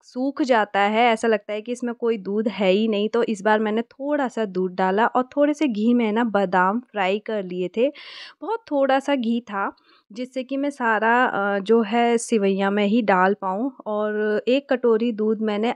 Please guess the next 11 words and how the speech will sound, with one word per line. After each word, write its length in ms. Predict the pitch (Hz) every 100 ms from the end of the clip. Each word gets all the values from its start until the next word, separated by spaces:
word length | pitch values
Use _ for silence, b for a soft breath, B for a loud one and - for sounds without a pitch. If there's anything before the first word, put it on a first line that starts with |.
| -
अलग 300 | 196 202 220
निकाल 400 | 220 208 190 185
लिया 260 | 185 190
था। 180 | 190 233
Then, 340 | 233 220 214 214
अ, 240 | 214 202 202
जैसे 300 | 202 196 220
ही 220 | 220 214
ये 80 | 214
थोड़ा 280 | - 202
सा 320 | 202 220 220